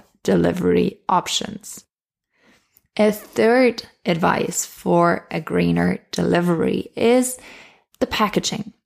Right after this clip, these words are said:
Of course, you can decide on, you all have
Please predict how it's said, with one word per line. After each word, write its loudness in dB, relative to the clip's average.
Of -2
course, 2
you 2
can 2
decide 0
on, 2
you 4
all 2
have -6